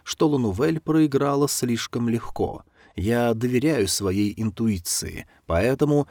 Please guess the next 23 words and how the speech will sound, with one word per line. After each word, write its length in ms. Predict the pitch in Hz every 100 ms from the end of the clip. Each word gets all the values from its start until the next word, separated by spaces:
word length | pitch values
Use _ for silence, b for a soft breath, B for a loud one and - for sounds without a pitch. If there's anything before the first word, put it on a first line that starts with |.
| b
я 200 | 180 175
хотел 400 | 156 147 139 131 -
убедиться. 800 | 127 120 104 82 - - - - _ _ _
Вспышка. 760 | - - - 123 - - - - _ _ _ _
Хранилище 760 | - 85 85 147 156 - 160
душ 300 | 143 117 -
фантазии. 800 | - 120 117 104 80 90 82 78 _ _ b b
Души 400 | 80 127 135 127
детей, 500 | 104 92 127 135 131 B
рожденных 720 | 107 123 117 143 147 139 131
от 140 | 131 117
местных 480 | 123 135 - 117 101
жителей, 540 | 160 - 87 78 - B B
с 80 | 147
разделенными 720 | 147 120 117 147 147 143 147
душами 480 | 143 180 - 98 92
слабы, 640 | - 107 123 160 143 95 B B
поэтому 480 | 92 92 90 98 92
они 260 | 113 151 170
исчезают, 680 | 127 - 110 98 143 151 139
когда 300 | 143 135 139
мир 280 | 139 156 139
рушится. 840 | 135 165 165 - - - -